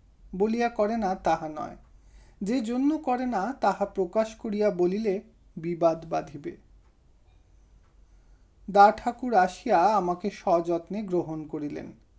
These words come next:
একটি ছোট ঘর দেখাইয়া দিয়া কহিলেন, "আপনি যতদিন ইচ্ছা এই ঘরে থেকে আমার কাছে আহার করুন। চাকরি বাকরি হলে পরে দাম চুকিয়ে দেবেন।"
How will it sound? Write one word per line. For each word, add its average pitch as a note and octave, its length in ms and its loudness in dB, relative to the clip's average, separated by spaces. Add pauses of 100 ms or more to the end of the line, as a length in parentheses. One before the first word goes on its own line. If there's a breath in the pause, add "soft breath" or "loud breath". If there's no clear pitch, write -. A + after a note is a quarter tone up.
(460)
একটি G#3+ 320 -6
ছোট A3 380 -8
ঘর F#3+ 400 0
দেখাইয়া F3+ 520 -4
দিয়া F#3+ 200 -4
কহিলেন, G3 500 -6 (480 soft breath)
"আপনি A3 300 4
যতদিন A3 560 0
ইচ্ছা A3 460 0 (320)
এই G#3 140 0
ঘরে F#3 300 -2
থেকে F#3+ 400 -8
আমার F3+ 300 0
কাছে F3+ 300 -6
আহার E3 360 -4
করুন। D3+ 420 -10 (1120 soft breath)
চাকরি A3+ 440 4
বাকরি B3 360 0 (100)
হলে B3 320 -2 (140)
পরে B3+ 420 2 (340)
দাম A3 300 2
চুকিয়ে A#3+ 320 -6
দেবেন।" A#3 320 -6